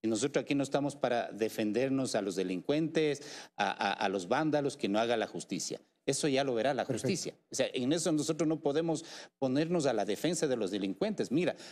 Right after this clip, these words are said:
Speaker 1: cuando justamente
Speaker 2: Exactamente, esa era la pregunta.
Speaker 1: Entonces, cuando justamente en la época, o sea, justo en la movilización de los indígenas,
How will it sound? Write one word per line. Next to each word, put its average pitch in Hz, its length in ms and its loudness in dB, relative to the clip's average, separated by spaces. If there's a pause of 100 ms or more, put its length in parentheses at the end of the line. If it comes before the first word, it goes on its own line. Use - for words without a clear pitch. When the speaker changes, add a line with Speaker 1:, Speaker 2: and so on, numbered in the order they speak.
(140)
Speaker 1:
cuando 139 220 0
justamente 185 320 2
Speaker 2:
Exactamente, 143 320 -2
esa 170 100 -4
era 160 120 0
la 131 40 -2
pregunta. 113 220 -8
Speaker 1:
Entonces, 147 260 -2
cuando 143 260 0
justamente 180 520 0
en 151 80 2
la 139 80 4
época, 160 260 0
o - 20 -2
sea, 127 160 2
justo 175 300 0
en 139 180 0
la 123 120 2
movilización 123 580 0
de 175 80 2
los 131 140 0
indígenas, 151 420 0